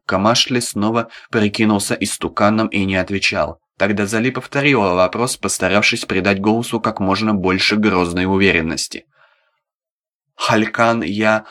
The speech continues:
Маклет Бурнам Зали, глава допросной комиссии и приближенная Аш Сулов. Так что попробуй вспомнить, кто у вас тут главный, и назови мне имя».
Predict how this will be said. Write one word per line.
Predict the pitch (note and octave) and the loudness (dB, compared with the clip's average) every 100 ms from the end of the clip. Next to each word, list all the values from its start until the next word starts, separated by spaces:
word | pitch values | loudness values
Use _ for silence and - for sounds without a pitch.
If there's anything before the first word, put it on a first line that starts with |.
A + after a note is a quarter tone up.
| - | -12
Маклет | G2+ G2+ G#2 A#2 G#2+ A2+ A2 - - | -2 -2 -2 0 2 2 -2 -12 -6
Бурнам | G2 A2 G2+ G#2 A2 | 0 2 2 2 2
Зали, | G#2+ A2 A2 G#2+ - | 0 0 0 -2 -4
глава | F#2+ G2 G2+ G#2+ A2 A2 - - | -4 -2 0 2 0 -2 -10 -4
допросной | G2+ G2+ A2 A2 G#2 | -2 0 -2 -2 -2
комиссии | G#2+ G#2 G#2 A2 - A2 | -2 0 0 0 -2 -2
и | A2 G#2+ | -2 -2
приближенная | G#2+ G#2+ G2+ G#2+ G2+ G#2 G2+ G#2 - | -2 -2 2 2 2 -2 -2 -4 0
Аш | G#2 G#2 - | 0 0 -4
Сулов. | - B2 G2+ D#2+ - _ - | -4 -4 -4 -6 -10 _ -2
Так | G2+ | -2
что | - B2 | -2 -2
попробуй | C3+ C3+ B2+ C3 | -2 0 -2 -2
вспомнить, | C3 - G#2+ G#2+ G#2+ | -4 -4 -2 -2 -4
кто | - - A2 | -6 -2 0
у | |
вас | A2 A2 | 0 -4
тут | - A#2+ | -6 -4
главный, | A2+ G2 F#2+ G2 G2 | 0 2 4 2 0
и | G#2+ | 2
назови | G#2+ G#2 G#2+ G2+ | 2 2 2 2
мне | A2+ A2+ | 2 0
имя». | A2+ B2 F#2 D2 | 0 -2 0 -4